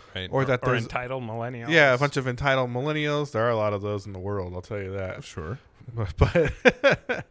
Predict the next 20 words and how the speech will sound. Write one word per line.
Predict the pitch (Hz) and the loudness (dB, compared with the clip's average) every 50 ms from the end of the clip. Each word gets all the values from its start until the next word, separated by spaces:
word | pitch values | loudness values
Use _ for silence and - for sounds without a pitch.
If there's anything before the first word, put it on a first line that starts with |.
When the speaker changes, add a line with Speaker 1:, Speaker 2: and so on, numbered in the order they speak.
| _ - | _ -20
Speaker 2:
<laughs> | - - - - | -20 -18 -18 -6
or, | - - 185 196 190 190 190 160 160 | 2 4 6 6 8 6 6 4 6
um, | 160 160 156 151 147 143 135 131 - - _ _ | 6 8 8 6 6 2 0 -4 -10 -16 _ _
or, | - 151 151 143 139 | 0 2 2 2 2
you | 147 160 156 | 0 -2 -2
know, | 123 107 107 101 | -2 -2 -2 -4
or | - 123 127 131 131 | -2 0 0 0 2
that | 127 135 123 - | 2 2 0 0
this | - 131 - | -2 -10 -12
company | - - 131 131 120 135 120 123 117 113 113 113 113 98 - _ _ _ _ _ _ _ _ _ _ _ _ _ _ _ | -6 -4 -6 -4 -4 -6 -6 -6 -6 -6 -6 -6 -8 -8 -12 _ _ _ _ _ _ _ _ _ _ _ _ _ _ _
sim-, | - - - 151 139 131 - | -16 -8 -4 -4 -4 -4 -4
like, | - 139 135 131 - | -2 0 0 0 2
they're, | 147 139 131 120 - _ _ _ _ _ _ _ _ - _ _ _ _ _ _ _ _ _ _ _ _ _ | 2 2 2 0 -4 _ _ _ _ _ _ _ _ -20 _ _ _ _ _ _ _ _ _ _ _ _ _
how | - - | -6 -2
do | 120 113 | 0 0
I | |
wanna | 104 95 90 87 95 95 | 0 0 -2 -4 -6 -6
say | - 101 98 | -8 -10 -10
this? | - - 107 - - - _ _ _ - - _ _ _ - | -10 -10 -12 -14 -16 -20 _ _ _ -20 -20 _ _ _ 0
Um, | 135 135 123 113 104 92 95 98 | 4 4 6 6 4 0 -2 -8